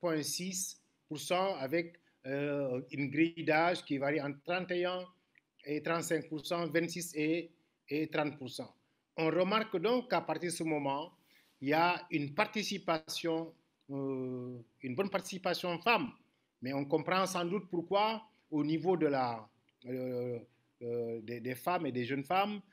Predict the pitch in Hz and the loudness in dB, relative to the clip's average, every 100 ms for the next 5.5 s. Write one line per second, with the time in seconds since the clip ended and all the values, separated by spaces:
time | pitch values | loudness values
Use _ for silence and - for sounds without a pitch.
0 | _ - - 127 143 143 143 143 143 139 | _ -20 -6 -2 0 0 -2 -2 -2 -6
1 | 147 - 139 - 160 127 117 107 113 - | -6 -4 -4 -2 -2 -2 -6 -8 -12 -6
2 | 160 160 170 143 135 135 151 139 139 143 | 0 2 2 -2 -2 -2 -2 -4 -2 -2
3 | 127 127 - 165 180 185 - _ _ - | -2 -4 -4 -4 -2 -4 -10 _ _ -8
4 | 135 180 175 170 196 196 160 151 147 143 | 0 2 4 6 4 4 2 2 2 2
5 | 135 131 202 262 269 | 2 0 -2 -2 -2